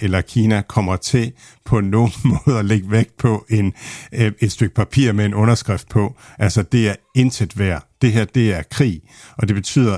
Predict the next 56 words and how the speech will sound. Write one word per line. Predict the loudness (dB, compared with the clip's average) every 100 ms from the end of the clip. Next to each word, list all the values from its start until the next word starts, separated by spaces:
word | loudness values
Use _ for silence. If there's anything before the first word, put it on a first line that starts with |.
| -2
at, | -4 -4 -2
øh, | 0 0 0 -2 -2
at | -4 -2
hvis | 0 0
man, | 0 0
hvis | -2 -4 -4 -10 -10
Kina | -4 -2 0
giver | 0 0
for | 0 -2
meget | 0 2 0
rare | 0 0 0 0
earth, | -4 -6 -2
før | 0
de | 0
får | -2 -4
chipsene, | 0 0 0 -2 -4 -2 -4
<laughs> | -2
så | -2 -2
får | 0 0
de | 0
ikke | -2 -2
chipsene. | -4 -4 -8 -8 -14 -16 -4
Og | 0
hvis | 2 0
U | 0 0
S | 2
A | 0
giver | 2 0
for | 0
mange | 0 2 0
chips, | 0 -2 -4 -14 _ _ -2
før | 0
de | 0 -2
får | 0 0
rare | 2 2 0
earth, | -2 -6 -6
så | -4
får | 0 0
de | 0 -2
ikke | -2
det. | -2 -2 -4 -20 -6
Så | -2
det | 0
er | 0
derfor, | 2 0
at, | 0 -2 -6 -6 -4
at | -2
det | 0
er | 0
rigtig | -2 -2
svært. | 0 0 0 0
Jeg | -4
tror | 0 0
aldrig, | 2 0
der |
kommer | -2 -2 -2 -2